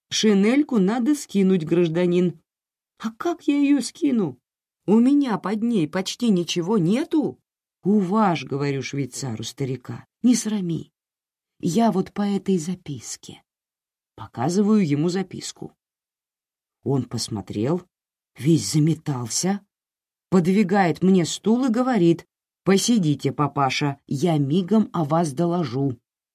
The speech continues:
Ушёл и возвращается тотчас же. А за ним выходит ко мне средних лет гражданин в очках,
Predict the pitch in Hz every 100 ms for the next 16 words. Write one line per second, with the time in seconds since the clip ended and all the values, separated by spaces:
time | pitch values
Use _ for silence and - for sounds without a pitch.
0 | _ _ _ _ - 208 - 233 370 240
1 | - _ 262 262 254 226 233 - 175 123
2 | 113 - 120 - 110 - 120 - - -
3 | _ _ _ _ _ _ - 156 175 214
4 | 254 302 196 202 - 254 208 165 156 170
5 | 202 240 - 196 202 180 151 156 170 127
6 | 160 147 151 151 220 233 196 226 - 175
7 | 170 -